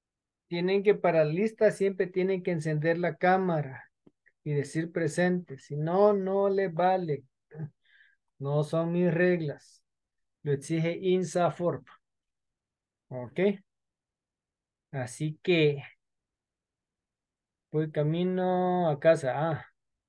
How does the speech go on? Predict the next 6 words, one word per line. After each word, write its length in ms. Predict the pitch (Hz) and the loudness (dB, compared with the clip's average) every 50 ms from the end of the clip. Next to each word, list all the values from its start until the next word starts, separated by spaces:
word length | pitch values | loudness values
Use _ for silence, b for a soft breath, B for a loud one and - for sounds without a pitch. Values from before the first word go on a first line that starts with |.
| _ _ _ _ _ _ _ _ _ _ _ _ - | _ _ _ _ _ _ _ _ _ _ _ _ -8
Ok, 260 | 143 139 135 131 - 151 147 | -6 -6 -6 -4 -2 -2 0
Melvin. 680 | 143 143 151 170 185 185 180 175 147 135 127 120 113 120 | 0 2 2 2 4 2 2 0 -2 -4 -6 -8 -8 -6
Ah, 280 | 131 143 160 165 151 131 | -2 0 2 2 2 0
ok, 200 | 127 117 - 135 139 135 | -2 -4 -6 -6 -8 -6
Melvin. 580 | 131 135 143 147 139 127 120 120 117 113 110 - _ _ _ _ _ b b b b b _ _ _ _ _ _ _ _ _ _ _ _ _ _ _ _ _ _ _ _ _ _ _ _ _ _ _ _ _ _ _ _ _ _ _ _ - | -4 -4 -4 -4 -4 -6 -8 -12 -14 -16 -18 -20 _ _ _ _ _ b b b b b _ _ _ _ _ _ _ _ _ _ _ _ _ _ _ _ _ _ _ _ _ _ _ _ _ _ _ _ _ _ _ _ _ _ _ _ -14
Ok, 320 | 127 123 123 117 - - | -12 -12 -12 -12 -12 -12